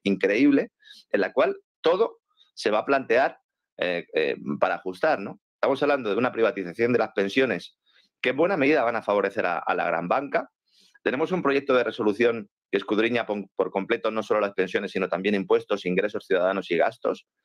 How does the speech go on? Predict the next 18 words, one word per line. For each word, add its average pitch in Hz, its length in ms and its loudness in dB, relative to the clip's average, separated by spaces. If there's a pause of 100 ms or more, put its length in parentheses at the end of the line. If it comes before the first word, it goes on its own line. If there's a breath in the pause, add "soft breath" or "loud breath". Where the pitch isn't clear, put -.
(260 loud breath)
Se 127 140 0
habla 165 180 2
de 160 140 2
cargas 139 340 0
amenazadoras 110 540 -2
en 107 80 -4
el 92 80 -4
presupuesto 98 560 0
que 90 80 0
pueden 101 280 2
llevar, 98 400 2
como 87 200 -4
bien 98 180 2
decías 92 340 0
antes, 95 400 -2
ese 101 200 -2
título, 98 380 0
¿no? 117 180 -4